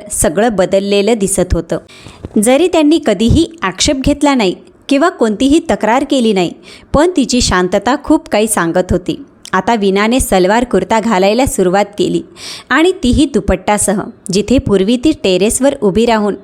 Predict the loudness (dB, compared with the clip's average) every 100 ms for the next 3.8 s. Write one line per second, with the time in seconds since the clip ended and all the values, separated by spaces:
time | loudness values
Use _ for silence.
0 | -2 0 2 2 -2 -2 -2 0 2 0
1 | 2 2 2 0 -4 -4 -8 -10 -18 -16
2 | -6 -4 -2 -2 -2 -2 0 0 0 0
3 | 0 0 0 0 2 2 0